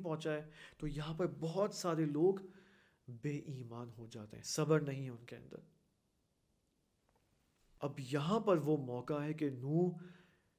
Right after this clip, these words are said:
نفرین کرتے ہیں دوبارہ اور خداوند متعال سے دعا کرتے ہیں، "خدایا اس قوم پر عذاب نازل فرما۔"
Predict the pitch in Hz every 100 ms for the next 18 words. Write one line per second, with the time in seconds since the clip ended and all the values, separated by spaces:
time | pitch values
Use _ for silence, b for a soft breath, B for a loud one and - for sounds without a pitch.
0 | _ 120 120 123 - 139 156 139 123 117
1 | 131 131 123 123 127 156 165 160 160 151
2 | 139 139 139 185 185 160 147 147 139 151
3 | 165 170 135 143 175 240 233 214 202 202
4 | 180 - 185 208 240 240 226 - b b
5 | b b b - - - 131 139 139 143
6 | 131 123 123 127 120 110 110 120 113 117
7 | 117 110